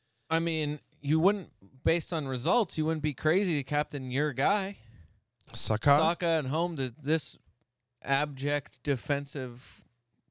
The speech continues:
Speaker 1: you-know-what show, Newcastle.
Speaker 2: Interesting.
Speaker 1: It's not stupid.
Speaker 2: Uh, I don't feel comfortable with that. I,
Speaker 1: All right.
Speaker 2: I,
Speaker 1: All right.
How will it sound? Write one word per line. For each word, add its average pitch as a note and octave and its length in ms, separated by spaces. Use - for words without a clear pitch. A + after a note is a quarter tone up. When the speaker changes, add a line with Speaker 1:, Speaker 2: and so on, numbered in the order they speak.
Speaker 1:
you-know-what C#3+ 540
show, B2 500
Newcastle. B2+ 800
Speaker 2:
Interesting. A#2+ 600
Speaker 1:
It's C#3 240
not E3 300
stupid. - 560
Speaker 2:
Uh, G3 520
I F#3+ 180
don't A3+ 260
feel F3 140
comfortable C#3 420
with A2 140
that. G#2 320
I, C3+ 160
Speaker 1:
All D3 80
right. F#3 320
Speaker 2:
I, B2 40
Speaker 1:
All B2+ 100
right. F#3+ 280